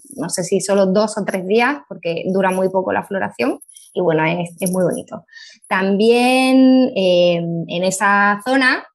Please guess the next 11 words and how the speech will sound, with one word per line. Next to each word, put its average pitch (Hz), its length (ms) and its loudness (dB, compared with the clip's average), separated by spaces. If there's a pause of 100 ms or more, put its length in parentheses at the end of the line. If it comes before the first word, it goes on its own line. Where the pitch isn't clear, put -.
(260)
el 185 140 -6
Valle 190 260 0
del 202 180 -2
Jerte, 226 520 -4 (440)
en 202 280 2
verano 240 680 0 (320)
hay, 208 400 0
pues, 185 280 -6
muchas 202 920 0
piscinas 214 500 0
naturales. 220 920 -2